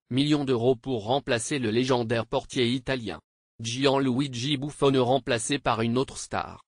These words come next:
Point d'interrogation ces derniers jours, la possibilité de voir Gianluigi Buffon prolonger au Paris Saint-Germain a été évoquée avec insistance, le gardien de but italien arrivant en fin de contrat avec le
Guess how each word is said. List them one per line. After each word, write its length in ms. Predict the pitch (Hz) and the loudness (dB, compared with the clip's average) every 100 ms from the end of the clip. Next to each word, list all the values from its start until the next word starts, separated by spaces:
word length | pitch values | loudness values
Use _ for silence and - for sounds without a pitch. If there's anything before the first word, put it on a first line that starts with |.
| - | -4
Point 240 | 139 135 | 2 2
d'interrogation 880 | 131 139 143 120 131 117 104 - 147 | 4 0 0 0 2 0 -2 -4 -4
ces 160 | - 117 | -4 -2
derniers 380 | 107 104 113 110 | -2 -2 -2 -2
jours, 420 | 104 110 151 156 _ | -2 -4 -4 -8 _
la 160 | 127 123 | -2 0
possibilité 840 | - 147 - 147 135 127 120 170 | 0 -2 -2 -6 -4 -4 2 2
de 120 | 131 | 4
voir 340 | 113 117 110 107 | 0 0 -2 -2
Gianluigi 840 | 113 135 135 123 143 127 113 147 | -2 0 2 0 -2 -2 -4 -2
Buffon 360 | 135 147 - 135 127 | -4 -2 2 2 2
prolonger 480 | - 123 123 123 135 | 2 2 2 2 2
au 120 | 113 | 2
Paris 400 | 135 113 113 127 | 0 0 -2 -4
Saint-Germain 840 | - 143 135 117 131 113 127 123 | -2 2 2 4 2 2 0 2
a 100 | 104 | 2
été 320 | 127 - 82 - | 0 -2 -10 -6
évoquée 500 | 131 131 131 131 147 | -2 0 2 2 2
avec 280 | 131 110 110 | 0 0 -2
insistance, 840 | 117 - 135 - 104 101 131 - 143 - - | -2 -4 -6 -4 -2 -2 -2 -4 -8 -8 -4
le 160 | 120 | -2
gardien 500 | 120 131 120 127 143 | 0 -2 -2 0 0
de 140 | 127 123 | 2 0
but 260 | 135 147 | 0 -4
italien 500 | 143 123 113 127 143 | -4 0 0 2 2
arrivant 540 | 139 123 127 117 120 110 | 2 0 0 0 0 0
en 60 | |
fin 260 | 101 139 135 | -2 0 0
de 140 | 117 | 0
contrat 440 | 107 139 123 127 117 | -2 -4 -4 0 0
avec 280 | 104 107 | 0 -2
le 100 | 104 | -6